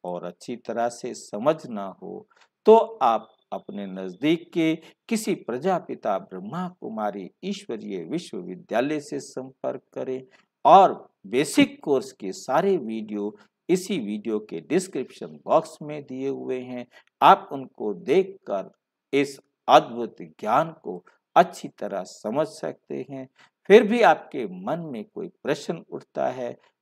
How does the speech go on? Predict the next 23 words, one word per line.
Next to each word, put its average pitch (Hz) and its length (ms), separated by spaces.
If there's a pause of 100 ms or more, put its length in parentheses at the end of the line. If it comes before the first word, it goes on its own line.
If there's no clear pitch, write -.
जिसका 104 600
आंसर 156 420
आपको 107 360
वहाँ 95 300
नहीं 127 320
मिलता 143 440
है, 117 240 (340)
तो - 60
आपका - 520 (200)
अधिकार 143 680
है - 280 (520)
कि 92 80
आप 87 220 (220)
नाइन 113 520
टू 113 240 (580)
वन 143 320
थ्री 175 320
वन 117 340 (420)
ज़ीरो 120 320
सिक्स 104 520 (320)
नाइन 160 360
एट 165 120
सिक्स - 420